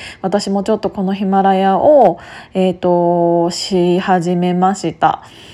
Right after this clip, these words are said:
うんと、内容っていうのは、今、ニューヨークで、えっと、コロナになってからニューヨークという街を、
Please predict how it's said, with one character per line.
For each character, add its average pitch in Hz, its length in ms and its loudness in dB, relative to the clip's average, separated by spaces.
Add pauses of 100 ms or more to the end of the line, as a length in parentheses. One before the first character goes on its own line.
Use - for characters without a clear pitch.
(120)
う 208 300 0
ん 202 60 -4
と、 202 720 2 (180)
内 262 240 0
容 285 140 0
っ 294 60 -8
て 302 140 -4
い 311 60 -2
う 311 80 -2
の 185 180 -4
は、 214 320 2
今、 214 360 0
ニ 214 120 -2
ュ 262 80 -4
ー 262 40 -4
ヨ 311 180 0
ー - 20 -16
ク 190 140 -6
で、 202 460 2 (260)
え 196 160 0
っ - 20 -4
と、 185 640 -4
コ 254 140 0
ロ 254 80 -2
ナ 220 100 -2
に 196 100 0
な 190 140 0
っ 190 60 -4
て 185 100 -6
か 175 120 0
ら 170 220 2
ニ 208 80 0
ュ 214 60 0
ー - 20 0
ヨ 233 200 0
ー - 20 -8
ク 202 100 -4
と 190 80 -4
い 190 140 0
う 190 80 0
街 196 400 -2
を、 208 400 6